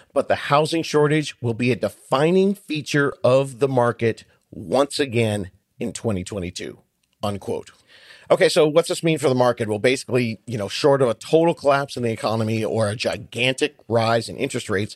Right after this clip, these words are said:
the housing market's gonna continue to thrive with this new normal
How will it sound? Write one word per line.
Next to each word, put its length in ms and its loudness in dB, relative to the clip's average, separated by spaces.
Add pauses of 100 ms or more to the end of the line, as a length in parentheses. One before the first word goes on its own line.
(240)
the 80 -2
housing 380 2
market's 340 2
gonna 220 -2
continue 360 -2
to 140 2
thrive 560 2 (380)
with 180 2
this 180 0
new 420 4
normal 600 4